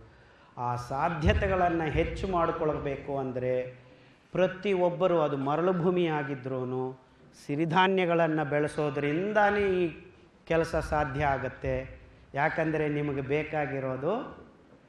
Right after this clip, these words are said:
ಅತಿ ಕಮ್ಮಿ ಪ್ರಮಾಣ ನೀರು ಮತ್ತು ಇನ್ನು ಯಾವ ಹಂಗೂ ಬೇಕಾಗಿಲ್ಲ.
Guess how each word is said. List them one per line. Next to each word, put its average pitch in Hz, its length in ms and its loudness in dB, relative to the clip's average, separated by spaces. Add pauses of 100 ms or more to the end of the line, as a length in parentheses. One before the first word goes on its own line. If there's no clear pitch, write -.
(360)
ಅತಿ 160 360 -4
ಕಮ್ಮಿ 147 380 -4
ಪ್ರಮಾಣ 131 460 -6
ನೀರು 120 760 -6 (460)
ಮತ್ತು 170 680 -4 (760)
ಇನ್ನು 143 260 -2
ಯಾವ 151 640 2
ಹಂಗೂ 139 400 -4
ಬೇಕಾಗಿಲ್ಲ. 110 720 -12